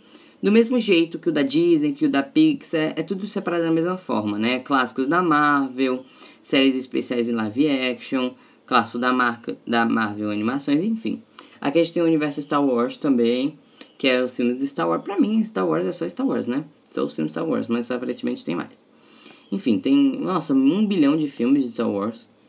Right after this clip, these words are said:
né? Eu também não sou fã, mas conheço. Tem as séries também. Ah, essa série de Lego que passa muito no Disney Channel.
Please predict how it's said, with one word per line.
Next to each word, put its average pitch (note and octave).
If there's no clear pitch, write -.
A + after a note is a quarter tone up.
né? A#2
Eu B2+
também B2+
não D#3+
sou D3
fã, C3+
mas A2+
conheço. A2+
Tem C3+
as D3+
séries E3
também. B2
Ah, D3+
essa C3+
série C3
de B2
Lego B2
que -
passa -
muito A#2+
no A#2+
Disney A2+
Channel. A2+